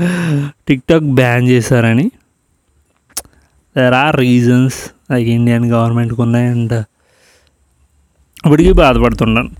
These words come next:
TikTok <laughs> ఎందుకు బ్యాన్ చేశారు. And that was like a revolution, TikTok అనేది. Like, ఇప్పుడు TikTok గనక బ్యాన్ చేయకుండా ఉండుంటే,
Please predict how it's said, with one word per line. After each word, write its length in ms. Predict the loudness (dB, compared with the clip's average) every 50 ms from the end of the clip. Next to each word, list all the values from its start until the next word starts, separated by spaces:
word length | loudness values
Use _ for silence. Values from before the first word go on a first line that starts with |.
| -8 -8
TikTok 340 | -6 -4 -2 -4 -4 -4 -6 -8 -4
<laughs> 160 | -2 0 2
ఎందుకు 380 | 2 2 4 4 4 4 4 4
బ్యాన్ 300 | 4 4 2 2 2 4
చేశారు. 340 | 2 2 2 2 0 0 2
And 120 | 0 0
that 160 | 0 -2 -4 -4 -2 0
was 180 | 2 2 4 2
like 280 | 2 0 0 -2 -2
a 140 | 0 0 -2
revolution, 720 | -2 -2 -2 0 0 2 4 4 4 4 4 2 -2 -4 -4 _ _ _ _ -20 -20 -20 _ _ _ -20 -20 -16 -10 -8 -8
TikTok 360 | -6 -4 -2 -2 0 0 0
అనేది. 400 | 0 0 2 0 0 0 -2 -2
Like, 400 | -2 -2 -2 -4 -4 _ -4 -4
ఇప్పుడు 340 | -4 -4 -4 -4 -4 -4 -4 -6 -12
TikTok 480 | -14 _ _ 0 0 0 2 0 2 0
గనక 480 | 2 2 0 0 -2 -2 -4 -4 -6 -10 _ _ _ _ _ -6
బ్యాన్ 380 | -2 0 0 2 2 2 0 2
చేయకుండా 400 | 2 2 2 2 0 0 0 0
ఉండుంటే, 680 | 0 0 0 2 2 2 2 0 0 0 0 -2 -2 -2